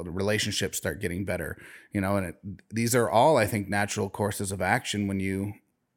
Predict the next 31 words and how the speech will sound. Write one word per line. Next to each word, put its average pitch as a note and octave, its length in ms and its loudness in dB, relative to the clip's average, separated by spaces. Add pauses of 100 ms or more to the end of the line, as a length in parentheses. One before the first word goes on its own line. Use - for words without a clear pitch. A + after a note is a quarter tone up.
can G#2+ 220 2
remove G#2+ 460 4
the G#2 100 -2
substance A2+ 560 2
and G2+ 100 -2
start G#2+ 300 0
focusing G#2 520 0
on G2 160 -2
living G2+ 240 0
a F#2+ 60 -4
better F#2+ 260 -2
life. F#2+ 400 -4 (600)
But A#2 120 4
is A2 140 6
that G2+ 300 2
God, G2+ 420 0 (540)
you F#2+ 100 -6
know? G2+ 340 0
And G2+ 440 0 (400)
coming D3 260 6
to B2 140 0
the A2 120 2
realization G#2+ 840 2
that, G2+ 180 0
like, G2+ 380 2 (1500)
maybe A2 460 2
it's B2+ 200 2
not, C3 440 2
maybe F#3 320 8
it G#3 80 8
is. - 320 4